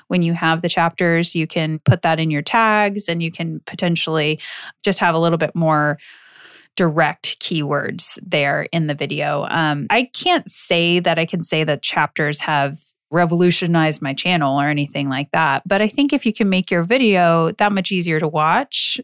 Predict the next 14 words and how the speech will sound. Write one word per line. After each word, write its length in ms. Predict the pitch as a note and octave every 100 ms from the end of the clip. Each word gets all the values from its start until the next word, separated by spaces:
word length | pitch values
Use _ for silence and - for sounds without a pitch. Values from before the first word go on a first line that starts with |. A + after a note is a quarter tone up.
| -
and 240 | F#3 F3
that 160 | E3 -
much 240 | E3+ -
easier 300 | F3 E3 E3
to 80 | D#3+
browse 600 | D3+ D#3 D3+ D#3 G3 G3+
and 380 | E3+ D#3+ D#3 -
get 240 | F#3 G3
people 400 | - F#3+ F3 E3
the 100 | D#3+
information 580 | D3+ E3+ F3 E3 D#3+ E3+
they 120 | E3
want 260 | D#3+ D3+ C#3
quicker, 560 | - A#3+ - F3+ E3+